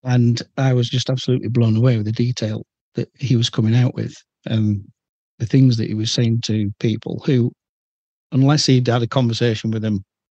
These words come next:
or with someone that knew them intimately, you just absolutely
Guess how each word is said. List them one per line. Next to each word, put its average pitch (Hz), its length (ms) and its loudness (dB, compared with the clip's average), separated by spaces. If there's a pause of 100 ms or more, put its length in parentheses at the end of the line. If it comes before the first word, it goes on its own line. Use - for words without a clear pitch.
(800)
or 113 120 -2
with 110 120 0
someone 113 300 2
that 104 140 -6
knew 117 100 0
them 110 140 0
intimately, 110 480 -4
you 107 80 -2
just 117 240 -6
absolutely 117 640 -2